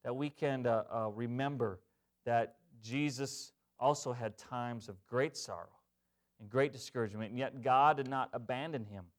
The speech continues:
to the grave, that even through the cross, that there was a purpose and a meaning. We celebrate this purpose, that as Jesus gave his body and his blood for the forgiveness of our sins, to be exactly what we, we needed, the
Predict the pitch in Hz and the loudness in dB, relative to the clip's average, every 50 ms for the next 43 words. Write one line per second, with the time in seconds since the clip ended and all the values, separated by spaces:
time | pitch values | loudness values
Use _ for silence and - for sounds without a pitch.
0 | _ _ _ _ _ _ _ _ _ _ _ _ - - 123 123 113 101 110 110 | _ _ _ _ _ _ _ _ _ _ _ _ -8 -6 -4 -4 -2 0 2 2
1 | 101 95 92 85 107 107 98 - 131 143 139 147 143 127 - 151 147 147 151 139 | 2 0 -2 -2 -2 -2 -2 0 -2 -4 -2 -4 -6 -6 -4 -4 -2 -2 -2 -4
2 | _ - 135 123 120 107 98 98 98 - - - - - _ _ _ _ _ _ | _ 2 4 6 6 6 4 2 -2 -8 -16 -16 -18 -20 _ _ _ _ _ _
3 | _ _ _ _ _ _ _ 120 110 - 131 123 120 120 107 117 - - - - | _ _ _ _ _ _ _ -8 -2 2 2 4 4 2 2 -2 -4 -6 -4 -2
4 | 139 127 - - 107 - - - 110 - _ - 117 107 107 104 - _ - 107 | -2 -2 -2 -4 -6 -6 -8 -12 -16 -16 _ -10 -8 -8 -8 -10 -12 _ -12 -8
5 | 110 117 120 117 110 104 104 101 - - - 123 123 127 110 107 117 113 110 - | -4 -2 -2 -2 -2 -4 -6 -8 -6 -4 -2 -2 0 -2 -2 -2 -2 -4 -4 -6
6 | 113 110 - _ - 117 101 - 104 92 - - 104 98 - _ _ _ _ _ | -10 -12 -12 _ -8 -8 -8 -8 -10 -16 -14 -12 -14 -14 -14 _ _ _ _ _
7 | _ _ _ - 107 104 101 117 123 120 113 110 - - 131 127 123 113 107 101 | _ _ _ -16 -16 -12 -8 -6 -6 -6 -6 -8 -6 -2 -2 0 0 -2 -4 -4
8 | 101 - 117 117 120 120 120 120 117 110 110 104 101 95 101 - - 113 113 117 | 0 4 6 8 8 8 6 4 2 -4 -6 -8 -10 -12 -12 -8 -2 2 4 6
9 | 120 123 127 123 120 - _ _ _ _ _ _ _ 120 101 107 95 - - 110 | 6 6 6 4 0 -8 _ _ _ _ _ _ _ -8 -6 -6 -6 -8 -8 -10
10 | 101 101 113 131 127 135 139 131 - - 139 120 131 123 123 - - - 147 139 | -6 -2 0 0 0 0 -2 -4 -2 -2 0 4 4 4 4 2 -2 -6 -4 -2
11 | 135 131 131 127 123 - - _ _ _ _ - 123 113 104 113 127 127 131 120 | -2 -2 -4 -6 -8 -14 -18 _ _ _ _ -10 -10 -8 -4 -4 -2 -2 -2 -2
12 | 104 101 113 123 123 - - - 135 120 120 120 - - 127 117 113 107 104 _ | -2 0 2 2 2 2 2 0 -2 0 -2 -2 -4 -4 -8 -8 -8 -8 -12 _
13 | _ - 120 123 120 113 123 127 135 127 135 120 104 107 104 | _ -8 -6 -4 -4 -2 -2 -2 0 0 0 0 0 -4 -6